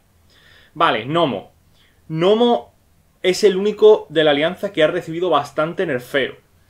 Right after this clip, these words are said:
Escape Artist es la racial que hace que te quites, em, slows. Le han aumentado el C D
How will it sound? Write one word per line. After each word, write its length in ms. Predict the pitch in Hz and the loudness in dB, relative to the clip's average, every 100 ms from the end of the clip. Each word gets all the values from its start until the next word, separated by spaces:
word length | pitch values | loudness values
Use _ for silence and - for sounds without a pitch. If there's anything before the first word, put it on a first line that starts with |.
| _ _ _ - | _ _ _ -4
Escape 340 | 160 - 180 | -4 0 2
Artist 480 | 160 127 - 95 - - | 2 0 -4 -14 -16 -8
es 140 | 151 | -6
la 100 | 147 | -2
racial 480 | 127 120 - 143 180 | 0 -2 0 0 2
que 60 | 160 | 0
hace 160 | 143 | -2
que 80 | 139 | -6
te 120 | 139 | -6
quites, 640 | 131 135 160 156 143 - - | -8 -6 -4 -2 -4 -8 -12
em, 640 | 131 120 117 113 110 107 110 _ | -8 -6 -6 -10 -12 -18 -20 _
slows. 720 | 135 127 120 110 101 - - _ _ _ - | -8 -2 0 0 -2 -14 -20 _ _ _ -2
Le 160 | 147 | 0
han 180 | 170 190 | 0 0
aumentado 840 | 160 151 143 135 131 170 190 214 - | 0 0 0 -6 -4 0 2 2 0
el 200 | 151 139 | -2 -2
C 220 | - 165 | 0 0
D 280 | 185 214 | 2 0